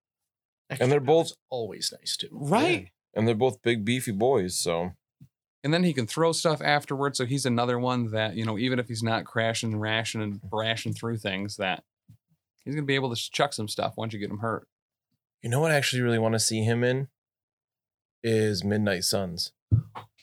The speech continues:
Speaker 2: Could you imagine bumping the Knight with that huge bass and just be like, "I'm over here now"?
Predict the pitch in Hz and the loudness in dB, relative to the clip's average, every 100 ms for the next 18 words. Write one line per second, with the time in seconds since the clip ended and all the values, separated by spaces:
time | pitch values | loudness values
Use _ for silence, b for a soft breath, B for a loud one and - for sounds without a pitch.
0 | - - 135 151 151 131 120 117 135 123 | -12 -2 4 4 4 4 4 6 6 6
1 | 110 110 92 117 110 92 - 113 120 104 | 6 6 4 6 4 4 0 0 0 0
2 | 90 107 123 117 110 110 98 131 117 226 | 2 4 4 2 2 2 4 4 6 6
3 | 240 226 196 226 196 143 107 104 | 6 6 6 6 6 4 2 -4